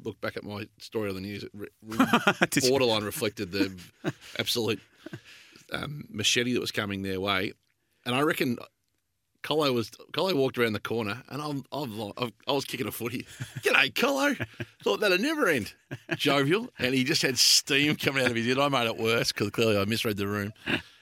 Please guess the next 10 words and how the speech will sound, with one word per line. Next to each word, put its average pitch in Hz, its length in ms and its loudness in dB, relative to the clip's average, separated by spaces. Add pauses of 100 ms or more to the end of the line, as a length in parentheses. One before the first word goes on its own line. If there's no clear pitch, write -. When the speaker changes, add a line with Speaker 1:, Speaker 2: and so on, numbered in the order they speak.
Speaker 1:
And 131 140 2
he 131 60 2
stormed 170 400 4
past 139 320 2
me, 123 160 -2 (560)
and 131 80 2
he 143 80 2
grabbed 156 320 0
the 165 80 2
backdrop, 151 560 -2